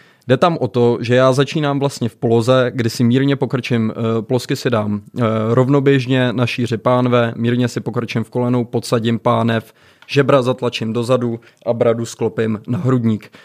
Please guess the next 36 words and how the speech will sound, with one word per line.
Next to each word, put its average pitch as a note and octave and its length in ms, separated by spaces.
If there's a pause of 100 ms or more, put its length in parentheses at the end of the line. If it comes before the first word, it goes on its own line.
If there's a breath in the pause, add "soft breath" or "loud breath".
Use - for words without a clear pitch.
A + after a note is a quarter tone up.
(120 loud breath)
Čili C3+ 220
představme C3+ 580
si, B2+ 220
když B2 380
se - 140
na A#2+ 80
toho B2 160
člověka B2 340
podíváme B2 460
z A2 40
boku, C3 460 (300 loud breath)
tak A#2+ 260
vlastně A#2+ 380
záda A#2 300
jsou C3 180
v - 60
takovém B2+ 320
jednolitém B2 600
oblouku, C3+ 580
v - 100 (200)
takzvaném B2+ 460
Cčku, B2 520 (120)
já - 60
tomu A#2 180
říkám A#2 240
Cčková A#2 420
pozice, A2+ 440 (440 loud breath)
kdy C3+ 140
dochází C#3+ 440
vlastně C#3 280
k - 60
protažení B2 880 (180)
toho A#2+ 220
celého C3 420
vertikálního B2+ 720
řetězce, C3+ 720